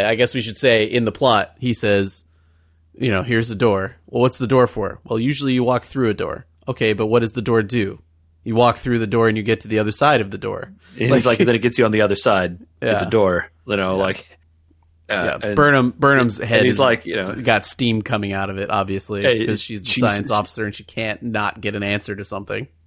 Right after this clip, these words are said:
Speaker 2: She's about to fight him. I can feel her just, like,
Speaker 1: <laughs>
Speaker 2: starting to put up her fists and be like, "Let's go, Carl. Give me the real
Speaker 1: <laughs>
Speaker 2: answer."
Speaker 1: She definitely does.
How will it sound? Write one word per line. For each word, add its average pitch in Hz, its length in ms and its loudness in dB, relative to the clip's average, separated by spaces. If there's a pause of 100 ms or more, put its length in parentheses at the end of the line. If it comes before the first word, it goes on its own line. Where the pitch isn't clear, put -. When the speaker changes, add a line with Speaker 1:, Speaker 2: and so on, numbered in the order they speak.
(260)
Speaker 2:
She's 113 220 0
about 107 300 2
to 101 40 -4
fight 92 340 0
him. 87 320 -8
I 98 140 0
can 90 160 -6
feel 90 480 -4 (180)
her 90 340 0
just, - 160 -6
like, 90 300 -2
Speaker 1:
<laughs> - 100 -4
Speaker 2:
starting 104 440 0 (100)
to 95 340 0 (120)
put 113 140 2
up 98 140 0
her 92 80 -2
fists - 460 -4
and 101 100 -8
be 98 80 -2
like, 95 180 -4
"Let's 101 220 -2
go, 90 260 -2
Carl. 92 420 -4 (180)
Give 202 140 -4
me 226 60 2
the - 160 2
real - 180 0
Speaker 1:
<laughs> - 0 -
Speaker 2:
answer." - 340 -4
Speaker 1:
She 269 40 -8
definitely 226 460 0
does. 196 260 -2